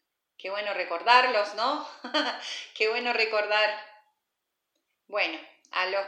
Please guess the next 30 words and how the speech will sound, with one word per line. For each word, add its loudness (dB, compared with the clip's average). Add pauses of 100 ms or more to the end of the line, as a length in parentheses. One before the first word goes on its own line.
que, -4 (200)
que -12
no -10
puedo -4
ver, 0 (800)
eh, -14 (600)
vamos -4
a -4
tomar -2
unidos. -6 (640)
Como -10
dije, -4
ya -4
hemos -8
orado 0
por -4
estos -8
elementos, -2 (520)
este, -8
que -2
representan -4
la -8
sangre 0
y -2
el -6
cuerpo -4
de -8
Cristo -10
que -10
selló -4